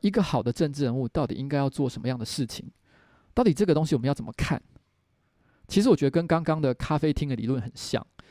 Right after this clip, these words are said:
其实很多时候是结果论，其实中间他到底做什么，其实不是那么重要。我可以举一个例子，我在台北市议会，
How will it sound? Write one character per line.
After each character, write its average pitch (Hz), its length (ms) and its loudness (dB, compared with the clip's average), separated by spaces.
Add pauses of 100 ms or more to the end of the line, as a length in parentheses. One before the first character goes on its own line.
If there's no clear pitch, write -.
(300)
其 - 160 -4
实 202 80 4
很 156 200 2
多 151 180 2
时 117 180 -2
候 123 260 0
是 - 140 -8
结 135 180 0
果 117 180 -4
论， 127 160 0 (580)
其 - 80 -10
实 190 80 4
中 226 160 4
间 220 120 6
他 202 80 4
到 196 120 2
底 123 60 2
做 147 200 2
什 - 140 -6
么， - 100 -12 (160)
其 - 140 -14
实 160 80 -6
不 - 100 0
是 151 140 -2
那 147 60 0
么 123 100 -4
重 113 240 -4
要。 117 220 -4 (400)
我 147 80 2
可 196 120 4
以 196 40 6
举 127 180 0
一 113 40 0
个 139 140 2
例 147 180 2
子， 160 220 -10 (260)
我 143 60 0
在 220 100 6
台 170 160 4
北 156 120 2
市 156 220 -2
议 151 160 2
会， - 300 0